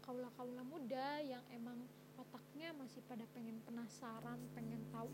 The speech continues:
ini itu. Aku bakalan rangkumin beberapa hal mengenai musik juga, karena musik itu nggak jauh banget dari kehidupan aku.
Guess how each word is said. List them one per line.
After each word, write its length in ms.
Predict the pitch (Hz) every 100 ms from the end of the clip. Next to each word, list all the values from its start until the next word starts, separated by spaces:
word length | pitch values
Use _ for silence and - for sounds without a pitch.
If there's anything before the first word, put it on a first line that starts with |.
| 220
ini 240 | 233 262
itu. 240 | 269 240 269 302 - - - - - - - - - - -
Aku 80 | - 254
bakalan 560 | 240 233 226 226 233 220
rangkumin 720 | 226 226 233 247 214 220 233 294 330 - - - - -
beberapa 560 | 226 247 247 233 254 254 -
hal 400 | 247 254 277 294 277
mengenai 320 | 254 233 240
musik 320 | 226 - 254
juga, 320 | 330 247 226 214 - 240 233
karena 560 | 240 240 285 330 339 349 - - - - -
musik 320 | 247 247 - - 262
itu 160 | 254
nggak 320 | 339 285 233
jauh 240 | 226 233 226
banget 380 | 220 233 269 - 226
dari 240 | 220 220 220 226
kehidupan 320 | 233 220 233
aku. 400 | 202 - -